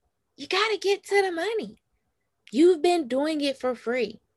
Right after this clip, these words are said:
So even if you're charging a dollar per person, charge something so you can get to the doing, but that you're not,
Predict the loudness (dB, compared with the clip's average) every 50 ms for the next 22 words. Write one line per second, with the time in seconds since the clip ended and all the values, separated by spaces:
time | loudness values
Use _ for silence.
0 | _ _ _ _ _ _ _ _ _ _ _ _ _ _ _ _ _ _ _ _
1 | _ _ _ _ _ 2 2 2 8 8 8 8 10 8 4 6 8 8 6 6
2 | 8 6 4 4 4 0 -2 0 -2 -2 2 2 2 2 4 2 0 0 -2 -6
3 | -6 -6 -6 -6 -6 -8 -10 -12 -12 -8 -4 0 2 2 2 0 -2 -8 -4 -4
4 | -4 -4 -4 _ -2 -2 -2 -2 -4 -8 -14 _ _ _ _ _ _ _ _ -4
5 | -4 -2 -2 -2 -4 -4 -4 -6 -4 -2 -2 -4 -4 -6 -4 -2 2 2 2 4
6 | 4 2 4 4 0 -2 -4 -6 -10 -14 _ _ _ _ _ _ _ -16 -4 2
7 | 2 2 4 4 2 0 0 0 2 2 2 2 2 0 0 0 0 2 2 2
8 | 0 -2 _